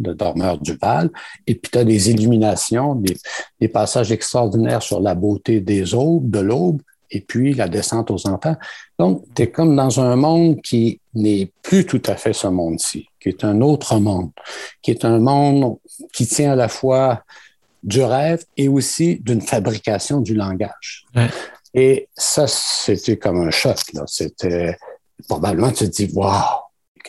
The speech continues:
Speaker 1: on peut créer un monde avec des mots et tout ça. » C'était, mais ce deuxième choc-là m'a donc fait passer du réel connu que,
Speaker 2: Mais
Speaker 1: que traduisait Félix à un réel inventé. Et ça, ça me fascinait.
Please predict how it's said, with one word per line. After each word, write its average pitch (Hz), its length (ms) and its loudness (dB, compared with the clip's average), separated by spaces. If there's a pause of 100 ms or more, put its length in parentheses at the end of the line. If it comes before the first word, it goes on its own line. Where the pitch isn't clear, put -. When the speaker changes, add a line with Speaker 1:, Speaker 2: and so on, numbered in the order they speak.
(120)
Speaker 1:
on 90 180 -4
peut 120 340 0 (440)
créer 101 340 2
un 90 180 0
monde 92 380 -2 (100)
avec 85 340 -2
des 87 160 2
mots 107 300 0
et 98 100 0
tout 90 220 -6
ça. » - 240 0
C'était, - 360 -4 (760)
mais 139 340 2 (300)
ce - 160 0
deuxième 131 460 4
choc-là 165 600 2
m'a 117 240 2
donc 143 240 2
fait 131 180 -2
passer 107 380 0
du 107 140 -4
réel 104 560 0 (240)
connu 120 520 0
que, 90 60 0
Speaker 2:
Mais 82 320 -2 (140)
Speaker 1:
que 90 60 -2 (100)
traduisait 110 560 2
Félix 127 520 0
à 139 140 2
un 123 140 4
réel 123 320 4
inventé. 113 580 0 (220)
Et - 80 -6
ça, 139 120 2
ça 120 140 -2
me 104 60 0
fascinait. 113 500 -2